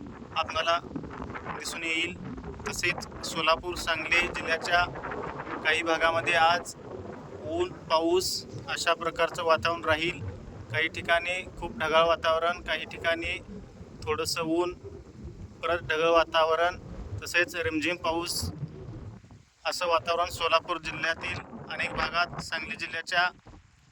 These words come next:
पूर्व भागात राहण्याची दाट शक्यता आहे. तसेच लातूर, धाराशिव या भागामध्ये आज हलक्या ते मध्यम स्वरूपाचा पाऊस दिसेल. छत्रपती संभाजीनगर, अहिल्यानगर, बीड,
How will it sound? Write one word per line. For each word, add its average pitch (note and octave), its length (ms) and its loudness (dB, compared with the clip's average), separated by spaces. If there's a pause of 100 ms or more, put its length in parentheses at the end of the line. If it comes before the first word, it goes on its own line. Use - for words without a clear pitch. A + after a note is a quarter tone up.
(180)
पूर्व E3+ 160 0
भागात F3 680 2
राहण्याची E3 440 0
दाट D#3+ 240 4
शक्यता E3 380 -4
आहे. E3 240 2 (120)
तसेच F3 380 -2
लातूर, D#3+ 440 0
धाराशिव D#3 460 0
या E3 160 -2
भागामध्ये D#3+ 480 -4
आज E3+ 180 0
हलक्या E3+ 320 -4
ते D#3+ 100 -8
मध्यम - 240 -8
स्वरूपाचा D#3+ 400 -4
पाऊस - 240 -4
दिसेल. - 1300 -6
छत्रपती E3+ 380 -6
संभाजीनगर, E3 640 -2
अहिल्यानगर, E3 760 -2 (1080)
बीड, E3+ 260 4